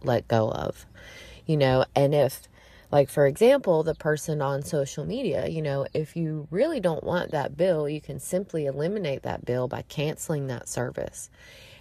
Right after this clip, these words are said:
And the great thing about the time that we live in nowadays is that we can find alternatives to these things. You know, you don't have to watch news on cable anymore.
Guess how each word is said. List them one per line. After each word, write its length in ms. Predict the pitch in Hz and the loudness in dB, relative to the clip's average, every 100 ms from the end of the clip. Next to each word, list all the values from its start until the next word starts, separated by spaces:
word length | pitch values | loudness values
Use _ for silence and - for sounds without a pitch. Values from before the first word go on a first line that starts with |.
| - | -6
And 520 | 175 160 151 147 139 - _ _ - _ | -2 0 0 -4 -8 -16 _ _ -20 _
the 100 | - | -6
great 300 | 143 143 - | 0 0 2
thing 260 | - 165 254 | 0 0 0
about 320 | 202 139 - | -2 -2 -4
the 60 | - | -10
time 380 | - 147 151 | -6 -4 -2
that 140 | 147 - | -4 -6
we 120 | 107 | -4
live 320 | 143 247 214 | -2 -2 -2
in 160 | 156 151 | -4 -4
nowadays 800 | 156 214 226 151 139 139 165 190 - - - - - - | -2 0 0 -2 -4 -4 -6 -10 -14 -20 -20 -20 -8 0
is 280 | 180 185 165 | 0 0 0
that 400 | 165 165 165 - - - _ _ _ _ _ _ | 0 2 0 -4 -12 -20 _ _ _ _ _ _
we 240 | 147 170 233 | -2 -2 0
can 200 | 233 196 | -4 -4
find 400 | - 156 151 151 | -2 -2 -2 -2
alternatives 920 | 127 143 - 226 349 - 127 117 - | -4 -4 -6 -6 -6 -4 -6 -6 -8
to 120 | - | -8
these 280 | 131 131 123 | -6 -6 -8
things. 360 | - 123 120 131 | -4 -4 -4 -6
You 60 | |
know, 200 | 151 147 127 | -4 -4 -4
you 160 | 127 | -4
don't 180 | 220 277 | -4 -4
have 360 | - - - - | -2 -2 -2 0
to 100 | 151 | 2
watch 400 | 127 127 - - | 2 0 -2 -2
news 300 | 139 135 135 | 0 2 2
on 220 | 127 131 | 0 0
cable 420 | - 135 139 139 | 0 2 4 2
anymore. 600 | 127 127 135 131 127 127 | 0 -2 -2 0 0 -2